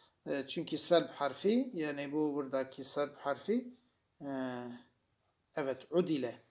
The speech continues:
Burada bina mechul olacak. Çünkü selb harfi udile bihi an asli medlulihi. Yani bu harf selfi, e, selb harfi, e, ne olmuştur? E,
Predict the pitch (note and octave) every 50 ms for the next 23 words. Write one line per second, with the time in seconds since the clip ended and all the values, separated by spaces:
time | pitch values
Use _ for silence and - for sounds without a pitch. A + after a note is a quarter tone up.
0 | - - - - _ F3 D#3+ D3+ C#3+ C#3+ D3 C#3+ D3 C#3+ C#3+ C#3 C#3 C#3 C#3 B2+
1 | B2+ B2+ D#3+ F3 D3+ C#3 C3+ C3 B2+ B2 B2 F3+ G#3+ G#3+ - - - - - -
2 | - - _ _ - - G#3 F#3 F3 - F3 - - F#3+ F#3+ F#3 F3+ - - E3
3 | D#3+ - - A#3 B3+ A#3+ - G3+ A#3 B3 G#3+ G3 E3+ D#3 C#3 C#3 C#3 C3 B2 E3+
4 | A3 B3 - - - F3+ F3+ F#3 F3+ - G3+ F#3 - - G#3+ G#3+ F#3+ E3+ D#3+ D3+
5 | C#3 D#3+ E3+ D#3+ D3 C#3 C3 C3 B2+ - - - - - - - - _ - F3+
6 | F3 D#3+ D#3 D#3 D3+ D3+ E3 E3+ - - F#3 F3+ E3+ E3+ - - E3+ D#3 C#3+ C#3
7 | - - G#3 A3+ A3+ A3+ - - - E3+ F3 F3 E3 D#3 - E3+ D#3+ D#3 D3+ D3
8 | C#3+ C#3 C3 B2 D3+ F3 D#3 C#3 - - - F#3+ F#3 E3+ - - - - - -
9 | C#3 C3+ C3+ - - A3 A#3 A#3 - - - - - _ _ _ - D3 D3 C#3+
10 | D3+ F#3 F#3+ E3+ D#3 D3+ D3 D#3 E3+ E3+ - - - A#3 A#3+ - - - - -
11 | - - - - - - - C#3+ C#3+ C#3 C#3 C3+ C3+ C3 B2+